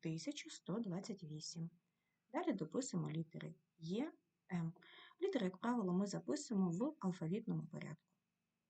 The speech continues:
І останнє. Тридцять п'ять А помножити на К. Тридцять п'ять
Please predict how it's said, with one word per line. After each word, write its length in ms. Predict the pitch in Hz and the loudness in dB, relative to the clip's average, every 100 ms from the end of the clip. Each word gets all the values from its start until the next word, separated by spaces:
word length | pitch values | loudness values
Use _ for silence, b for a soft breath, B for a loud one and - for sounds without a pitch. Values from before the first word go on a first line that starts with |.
| _ _ _ _ _ _ _ b b b b | _ _ _ _ _ _ _ b b b b
І 120 | 349 | 2
останнє. 580 | 370 - 233 220 208 190 - _ - | 2 2 -2 0 0 -2 -6 _ -4
Тридцять 400 | 214 233 214 - | 0 0 -2 -2
п'ять 340 | 196 175 - | 0 0 0
А 200 | - 185 | 0 2
помножити 720 | 349 - 180 165 190 269 285 196 | 0 2 2 4 2 -2 -2 0
на 160 | 160 | 0
К. 300 | 156 - 160 156 _ _ _ | -2 -4 -6 -6 _ _ _
Тридцять 400 | - 196 196 - | -4 -2 -2 -6
п'ять 420 | - 175 147 - | 0 2 2 -4